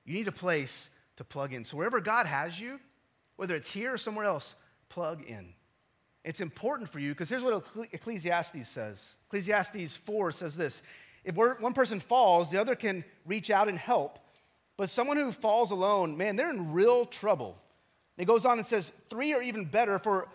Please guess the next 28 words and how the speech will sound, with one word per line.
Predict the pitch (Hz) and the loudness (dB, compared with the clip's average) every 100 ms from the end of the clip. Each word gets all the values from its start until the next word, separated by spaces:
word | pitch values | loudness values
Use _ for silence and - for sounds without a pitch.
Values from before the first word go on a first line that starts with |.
| - | -4
a | |
triple | 180 247 254 | -2 0 0
braided | 196 226 208 165 | 2 0 0 -4
cord | - 262 214 170 | -6 0 2 0
is | 160 | -2
not | 160 180 190 | -4 -4 -4
easily | 175 165 156 151 139 - _ - | -8 -8 -4 -4 -6 -10 _ -10
broken." | 135 131 - 95 95 _ _ - | -6 -6 -8 -18 -20 _ _ -6
Man, | 190 202 | -4 -2
you | 254 262 | -2 -2
need | 196 220 247 190 | -2 -4 -6 -8
people | - 196 208 185 | -8 -8 -6 -4
around | 160 202 226 | -4 -4 -4
you. | 147 | -6
It's | 254 226 | -6 -6
not | 180 196 233 170 | -4 -2 -2 -2
good | 190 175 151 - _ | -2 -4 -6 -14 _
to | - | -8
be | 147 | -2
alone | 175 151 131 120 110 - _ | -2 -2 -4 -6 -12 -20 _
and | 139 | -10
just | 135 - | -10 -4
hopping | 180 170 147 123 | 0 0 -2 -10
from | 120 120 | -12 -10
one | 131 127 | -10 -10
place | 135 117 107 - _ _ _ _ | -8 -8 -8 -16 _ _ _ _
to | - | -16
another. | 120 107 90 | -12 -12 -12